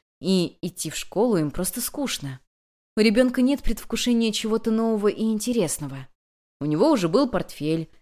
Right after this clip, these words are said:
он уже писал в тетради, возможно, получал свои первые оценки. И придя в первый класс, он понимает, что то же самое будет ещё целых одиннадцать лет.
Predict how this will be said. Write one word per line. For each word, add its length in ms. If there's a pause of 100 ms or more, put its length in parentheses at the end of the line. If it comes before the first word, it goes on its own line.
(160)
он 160
уже 240
писал 340
в 60
тетради, 640 (240)
возможно, 480
получал 420
свои 260
первые 420
оценки. 640 (440)
И 80
придя 300
в 60
первый 300
класс, 420 (220)
он 140
понимает, 440
что 200
то 140
же 100
самое 480
будет 320
ещё 260
целых 460
одиннадцать 640
лет. 400